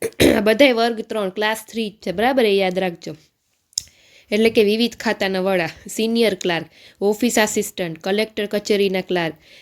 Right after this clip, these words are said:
કાર્યાલય અધિક્ષક, કચેરી અધિક્ષક, સબ રજિસ્ટ્રાર ગ્રેડ વન ને ગ્રેડ ટુ, સ્ટેમ્પ નિરીક્ષક, સમાજ કલ્યાણ નિરીક્ષક, મદદનીશ સમાજ કલ્યાણ અધિકારી, સમાજ કલ્યાણ નિરીક્ષક, પછી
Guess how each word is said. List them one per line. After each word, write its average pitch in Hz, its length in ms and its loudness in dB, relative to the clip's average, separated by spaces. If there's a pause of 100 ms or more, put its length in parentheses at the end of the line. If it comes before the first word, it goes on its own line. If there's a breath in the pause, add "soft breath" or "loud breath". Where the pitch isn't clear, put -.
(140 soft breath)
કાર્યાલય 214 600 2
અધિક્ષક, 214 520 -6
કચેરી 208 460 -4
અધિક્ષક, 208 520 -2
સબ 208 360 0
રજિસ્ટ્રાર 196 440 -2
ગ્રેડ 190 340 0
વન 214 220 -2
ને 190 80 -2
ગ્રેડ 190 300 -2
ટુ, 202 200 -6 (420 loud breath)
સ્ટેમ્પ 226 480 0
નિરીક્ષક, 220 560 -2
સમાજ 220 400 -2
કલ્યાણ 208 400 0
નિરીક્ષક, 208 480 -2 (380 soft breath)
મદદનીશ 226 640 0
સમાજ 226 400 0
કલ્યાણ 214 440 0
અધિકારી, 185 520 0 (140)
સમાજ 214 460 -4
કલ્યાણ 208 440 0
નિરીક્ષક, 220 440 -2 (600 loud breath)
પછી 220 320 0